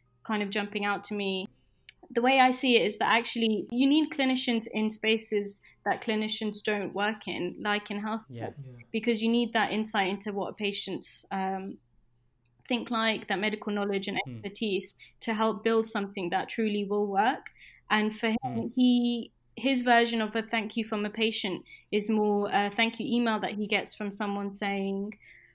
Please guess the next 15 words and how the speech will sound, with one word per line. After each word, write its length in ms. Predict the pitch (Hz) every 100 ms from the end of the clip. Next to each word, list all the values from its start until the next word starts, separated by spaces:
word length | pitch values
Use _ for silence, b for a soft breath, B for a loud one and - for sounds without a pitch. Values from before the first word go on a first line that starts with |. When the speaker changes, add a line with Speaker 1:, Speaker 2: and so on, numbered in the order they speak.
| _ 214
Speaker 1:
"Oh, 300 | 208 202 196
I, 240 | 196 185
I 120 | 208
smoked 400 | 208 - 208 -
for, 340 | - 202 196 196
you 200 | - 214
know, 220 | 165 175 -
thirty 320 | 208 202 220
years, 580 | 220 247 240 233 226 226 B B
smoking 500 | - 214 208 214 202
Speaker 2:
Wow. 120 | 110
Speaker 1:
killed 220 | 110 202 202
both 240 | 202 202
my 140 | 196
parents, 760 | 190 233 220 214 214 208 -